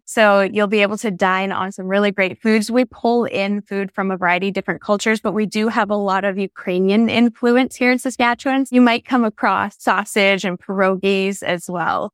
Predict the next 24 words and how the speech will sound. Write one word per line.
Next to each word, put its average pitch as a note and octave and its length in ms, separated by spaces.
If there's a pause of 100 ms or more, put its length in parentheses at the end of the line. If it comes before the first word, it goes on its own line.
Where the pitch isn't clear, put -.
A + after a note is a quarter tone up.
(120)
I A3+ 240
also A#3+ 400
recommend G#3 640
taking C#4 320
a C4+ 60
couple C4 240
days G3 360
to A3 100
visit G3 540
in G3 280 (100)
either F#3 400
of F#3 240
the F#3+ 100
cities, G3+ 720 (220)
depending G3 500
which A3+ 160
city A3+ 280
you A3 160
want G3 180
to F#3+ 80
visit. F#3+ 460
In A#3+ 160
Regina, G#3 760
there's G3+ 360